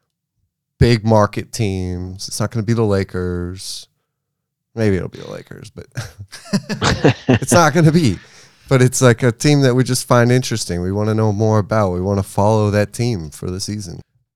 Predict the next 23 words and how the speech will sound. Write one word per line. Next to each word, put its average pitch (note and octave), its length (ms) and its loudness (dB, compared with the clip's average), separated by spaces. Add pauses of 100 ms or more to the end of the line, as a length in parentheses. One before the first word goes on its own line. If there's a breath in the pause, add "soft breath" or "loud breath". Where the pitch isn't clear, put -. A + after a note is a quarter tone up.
That's F#2 160 -8
the A2 100 -4
point G#2+ 400 -2
of G2+ 100 -6
doing G#2+ 380 0
this - 480 -8 (440)
segment, - 500 -2
Lowered F#2 240 0
Expectations. - 880 -8 (1200)
So - 280 2
we'll A#2 160 4
have G#2 420 4
four C#3 380 0
categories. F#2+ 1000 0
We're F#2+ 140 -4
gonna G2 140 0
go F#2+ 120 0
through G2 220 -4
each A#2 260 0
team G2+ 400 -2 (1300)
and F2+ 240 -4
see A#2+ 360 -2
where, G2+ 680 2